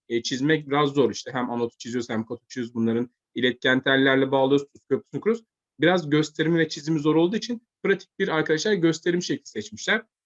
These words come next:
E, buna hücre diyagramı, pil diyagramı deniyor. Önce anot yazılıyor. Çift çizgi tuz köprüsünü temsil ediyor. Sonra katot yazılıyor. Anot yükseltgenme şekli yazılıyor. Katot indirgenme şekli yazılıyor. Çözeltinin derişimleri mutlaka belirtiliyor.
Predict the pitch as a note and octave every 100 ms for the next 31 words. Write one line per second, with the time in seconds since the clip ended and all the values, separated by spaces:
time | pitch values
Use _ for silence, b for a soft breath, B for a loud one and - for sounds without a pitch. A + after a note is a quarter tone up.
0 | C3 C3 B2+ C3+ F3+ F3+ E3 C#3+ E3+ D3+
1 | C#3+ A#2+ A#2+ F3+ - E3 D3 C#3 C3 C3
2 | G#2+ D3+ - F3+ G3+ F#3 F3+ F3 C3 G2+
3 | G#2+ - _ _ _ _ _ _ _ _
4 | _ _ _ - F3+ - E3+ D3 F3+ F3+
5 | F3 - F3 D#3 F3+ E3 D3 - A2+ -
6 | - E3 F#3 E3 D3 A2+ G2+ D#3+ - _
7 | _ - F#3 G3+ F3+ - F3 F3 F3+ E3+
8 | F3 D#3 C#3+ A2+ G2+ C#3 F3 _ _ E3
9 | F3 E3+ D#3+ D#3 D#3+ D#3+ D#3 C#3 - G2+
10 | A#2+ D#3+ - D#3 E3 D#3+ F3+ F3+ D#3+ D#3
11 | - D#3 D#3 D#3 D3+ D3 D3+ C#3 C#3 C3
12 | - - G3+